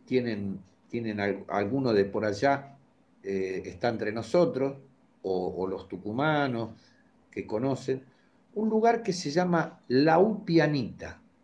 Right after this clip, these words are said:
Miren, muchachos, el lugar era un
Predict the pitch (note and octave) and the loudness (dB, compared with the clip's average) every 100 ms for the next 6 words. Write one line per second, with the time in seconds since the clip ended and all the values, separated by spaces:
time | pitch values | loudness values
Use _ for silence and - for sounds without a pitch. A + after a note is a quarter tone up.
0 | _ _ _ _ _ _ _ _ _ B2+ | _ _ _ _ _ _ _ _ _ -2
1 | C3 F#2+ F2 F2 E2 E2 - _ _ - | -2 -2 -6 -10 -12 -14 -20 _ _ -20
2 | _ _ _ _ - C#3 C#3 D3+ E3+ G3+ | _ _ _ _ 2 4 6 6 6 6
3 | G3+ - - D3 D#3 D3+ B2+ | 2 -10 -4 2 2 2 -4